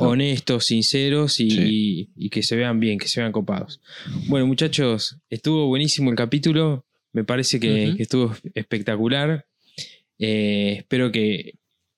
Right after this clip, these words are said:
Speaker 1: hayamos dejado cosas que, que les sirvan a los, a las, a los colegas que nos están escuchando. Eh,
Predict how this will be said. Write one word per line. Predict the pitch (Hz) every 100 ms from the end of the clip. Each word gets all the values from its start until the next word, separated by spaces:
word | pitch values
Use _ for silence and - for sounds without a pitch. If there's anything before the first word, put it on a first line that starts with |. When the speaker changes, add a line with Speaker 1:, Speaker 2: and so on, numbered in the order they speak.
| -
Speaker 1:
hayamos | - - 127 127 117
dejado | 110 135 123 110
cosas | 120 117 - 107 98
que, | - 104 101 98 101 104 - -
que | 107
les | 107 104
sirvan | 131 127 127 123 117 120
a | 101
los, | 104 104 - -
a | 104
las, | 104 - _ _ -
a | -
los | 107 104 -
colegas | - 110 120 117
que | 117
nos | 107
están | 104 120
escuchando. | 123 - 107 113 101 101 - - - - - - - - -
Eh, | 120 120 117 117 113 113 113 110 107 101 104